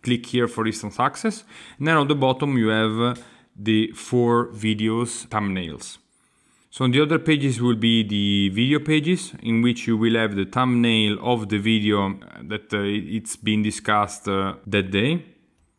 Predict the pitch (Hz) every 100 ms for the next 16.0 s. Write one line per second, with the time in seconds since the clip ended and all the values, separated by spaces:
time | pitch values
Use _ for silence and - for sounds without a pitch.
0 | _ _ _ _ 123 127 123 123 120 123
1 | 120 120 120 131 135 131 147 143 131 120
2 | 117 117 107 110 107 113 117 123 113 123
3 | 120 113 110 113 101 104 101 101 92 104
4 | 104 101 101 98 95 85 - 110 110 107
5 | 101 98 98 98 95 95 - - 101 95
6 | 147 185 - _ _ _ _ _ _ -
7 | 127 131 147 143 135 135 135 127 120 113
8 | - 101 113 110 110 107 - - 131 127
9 | 123 117 107 107 110 107 104 104 101 98
10 | 98 95 95 110 104 101 95 101 98 95
11 | 120 143 147 127 107 101 107 107 104 110
12 | 110 104 - 101 101 101 101 107 110 113
13 | - - 107 104 101 - - 107 - 110
14 | 104 107 113 - 104 104 101 104 104 104
15 | 107 101 107 98 98 101 104 - - -